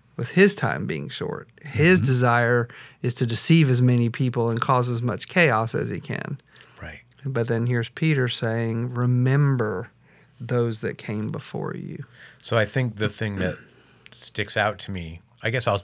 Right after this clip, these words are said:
Speaker 3: I'll take a second
Speaker 1: You're gonna
Speaker 3: answer.
Speaker 1: get a second.
Speaker 3: I'm
Speaker 1: Oh,
Speaker 3: gonna
Speaker 1: here
Speaker 3: do
Speaker 1: we
Speaker 3: a
Speaker 1: go. We're
Speaker 3: second
Speaker 1: going
Speaker 3: answer.
Speaker 1: around. Okay.
Speaker 3: But as we're talking,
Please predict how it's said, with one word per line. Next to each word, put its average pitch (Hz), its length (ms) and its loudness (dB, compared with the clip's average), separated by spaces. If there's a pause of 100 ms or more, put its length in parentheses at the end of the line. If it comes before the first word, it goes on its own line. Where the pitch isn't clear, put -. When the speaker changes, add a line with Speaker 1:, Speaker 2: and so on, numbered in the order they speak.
(140)
Speaker 3:
I'll 120 160 4
take 131 220 -2
a 98 60 0
second 98 320 0
Speaker 1:
You're 82 160 -4
gonna 202 60 6
Speaker 3:
answer. 208 100 4
Speaker 1:
get 196 100 6
a 185 40 2
second. 220 340 2
Speaker 3:
I'm 135 100 8
Speaker 1:
Oh, 143 60 6
Speaker 3:
gonna 147 120 6
Speaker 1:
here 196 60 6
Speaker 3:
do 139 60 4
Speaker 1:
we 131 60 6
Speaker 3:
a - 40 4
Speaker 1:
go. - 60 6
We're - 40 6
Speaker 3:
second 131 240 8
Speaker 1:
going - 120 6
Speaker 3:
answer. 170 220 4
Speaker 1:
around. 143 260 0
Okay. 147 240 -4
Speaker 3:
But 143 140 6
as 151 200 6
we're 123 100 0
talking, 117 600 -2